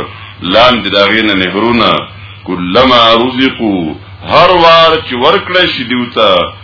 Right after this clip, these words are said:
«منها»، د دې باغونو نه، «من ثمرة»، میوه. دلته هم هغه ترجمه به نه کوئ، «من ثمرة»، د میوو نه، نه، «من ثمرة»،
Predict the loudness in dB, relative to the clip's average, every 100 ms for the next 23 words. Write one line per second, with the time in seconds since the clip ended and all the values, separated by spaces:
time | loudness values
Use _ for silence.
0 | -18 -10 -4 0 0 2 2 4 4 2
1 | -2 -8 -12 -10 -4 0 2 2 0 0
2 | 0 0 0 -4 -2 -2 0 -2 -4 -10
3 | -18 -20 -20 -20 -20 -20 -16 -8 -6 -4
4 | -4 -2 2 2 2 0 -6 -8 -10 -6
5 | -2 0 0 2 2 2 -2 -12 -20 -20
6 | -20 -20 -6 -4 0 0 2 4 2 2
7 | 0 -2 -2 0 0 0 0 0 2 -2
8 | -6 -10 -4 0 0 0 0 2 4 2
9 | 0 -2 0 -2 0 0 2 2 4 4
10 | 4 4 2 -4 -16 -20 -20 -20 -20 -20
11 | -20 -12 -4 0 0 -2 -10 -6 -4 -4
12 | 0 0 2 2 0